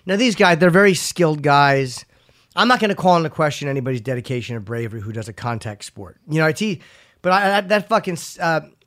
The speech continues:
Julio Cesar Chavez Junior was horrendous. I tweeted something about his whole strategy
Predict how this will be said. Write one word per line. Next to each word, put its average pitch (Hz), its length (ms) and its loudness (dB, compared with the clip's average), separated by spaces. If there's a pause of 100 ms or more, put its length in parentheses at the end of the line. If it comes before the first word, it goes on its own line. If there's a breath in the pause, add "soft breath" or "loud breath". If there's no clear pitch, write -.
(100)
Julio 185 220 2
Cesar 160 280 -2
Chavez 151 380 0
Junior 143 300 -2
was 117 100 -4
horrendous. 131 760 -6 (160)
I 160 80 2
tweeted 214 260 0
something 160 240 -2
about 143 160 0
his 143 120 0
whole 160 120 2
strategy 147 560 -2